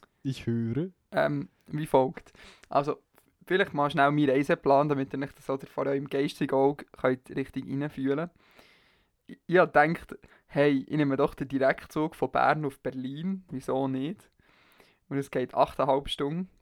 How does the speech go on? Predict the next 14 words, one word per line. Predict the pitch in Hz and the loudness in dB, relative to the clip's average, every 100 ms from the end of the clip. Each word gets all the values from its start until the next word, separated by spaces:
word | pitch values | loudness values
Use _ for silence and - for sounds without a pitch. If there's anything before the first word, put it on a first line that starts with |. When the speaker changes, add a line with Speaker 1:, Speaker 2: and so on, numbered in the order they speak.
| _ _ _ _ _ _ | _ _ _ _ _ _
Speaker 2:
Direkt | 139 135 - - | -2 0 0 -2
von | - 131 | -10 0
Bern | 135 143 | 2 2
bis | 147 - | -4 -8
Berlin | 135 127 135 185 | -8 -4 -2 -2
durchgefahren. | 160 170 175 - 139 156 190 190 - | -2 -4 -4 0 2 0 -2 -8 -14
<laughs> | - - _ _ - - - _ | -14 -14 _ _ -20 -20 -20 _
Und | - | -6
nachher | 139 139 143 | -4 0 -2
bin | 139 | 0
ich | 131 | -6
zu | - | -4
Berlin. | 143 131 156 | -4 -4 -2
Eigentlich, | - 175 208 | 0 0 -2